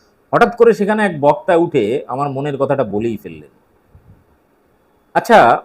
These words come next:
ভারতবর্ষে যখন মুসলিমদের উপর নির্যাতন চালায়, বুলডোজার চলে, তখন কি মুসলিমরা পালিয়ে যায় পাকিস্তানে বা বাংলাদেশে?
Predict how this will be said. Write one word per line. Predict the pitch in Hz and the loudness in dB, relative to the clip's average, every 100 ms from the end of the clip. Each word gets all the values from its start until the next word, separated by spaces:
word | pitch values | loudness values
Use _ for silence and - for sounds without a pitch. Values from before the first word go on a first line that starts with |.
| - | -10
ভারতবর্ষে | 101 139 175 185 180 - 190 | 0 0 2 2 0 -2 0
যখন | 180 175 - 175 175 160 | 0 -2 -4 -6 -6 -8
মুসলিমদের | 143 - 160 160 160 | -10 -10 -10 -4 -2
উপর | 156 147 151 | -2 -2 -2
নির্যাতন | 143 127 117 131 135 | -2 -4 -4 -4 -4
চালায়, | 113 98 87 98 135 _ _ _ _ _ _ 104 | -4 -4 -4 -6 -10 _ _ _ _ _ _ -8
বুলডোজার | 98 143 160 156 - | -2 0 2 2 2
চলে, | 113 98 104 - _ | -2 -4 -6 -10 _
তখন | 135 - 180 | -6 -4 -6
কি | 160 185 | -4 -4
মুসলিমরা | 160 160 170 165 165 170 - _ _ _ _ | -4 -8 -8 0 2 2 0 _ _ _ _
পালিয়ে | 107 131 170 165 | -2 2 2 2
যায় | 156 90 - _ _ _ _ | 0 0 -8 _ _ _ _
পাকিস্তানে | - - 127 - 135 | -12 -10 -10 -8 -4
বা | 135 | -4
বাংলাদেশে? | 131 127 131 127 - | -4 -6 -8 -10 -12